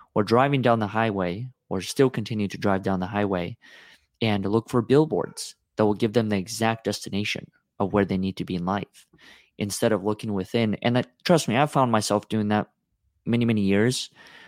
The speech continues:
where I wanted to, someone to come to me and say, "Hey, this is your destiny. This is the destination. This is where you gotta go."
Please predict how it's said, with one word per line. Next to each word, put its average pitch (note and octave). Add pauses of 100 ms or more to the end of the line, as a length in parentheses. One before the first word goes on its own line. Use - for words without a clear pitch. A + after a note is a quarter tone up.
(240)
where G2+
I G2
wanted G2+
to, -
someone A2+
to -
come G2+
to A2
me G#2+
and F#2
say, G2
"Hey, G2 (280)
this B2+
is A2+
your G2+
destiny. F2+ (200)
This B2+
is A2
the G#2
destination. F#2 (440)
This A#2
is A2+
where G#2+
you G2
gotta F#2+
go." A2+